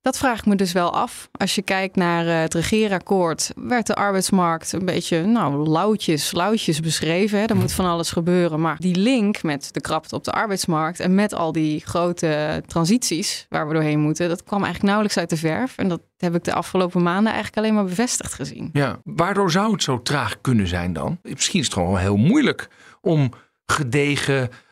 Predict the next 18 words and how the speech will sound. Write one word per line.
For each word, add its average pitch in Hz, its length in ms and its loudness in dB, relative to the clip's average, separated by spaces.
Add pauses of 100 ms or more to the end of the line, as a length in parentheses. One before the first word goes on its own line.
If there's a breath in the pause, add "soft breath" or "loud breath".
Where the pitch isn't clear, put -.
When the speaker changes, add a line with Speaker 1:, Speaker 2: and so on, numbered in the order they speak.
(180 loud breath)
Speaker 2:
alle 143 300 2
belangen 131 440 2
afwegend 123 920 0
een 135 120 -2
goed 127 220 -2
wetsvoorstel 117 540 0
neer 101 180 2
te 98 100 -4
leggen. - 240 -6 (120)
Speaker 1:
Dat 196 140 2
is 202 140 2
het 247 140 2
ook. 262 300 0 (100)
En 180 160 2
zeker 214 420 0
als 175 180 -2
het 185 120 -4
om 156 240 0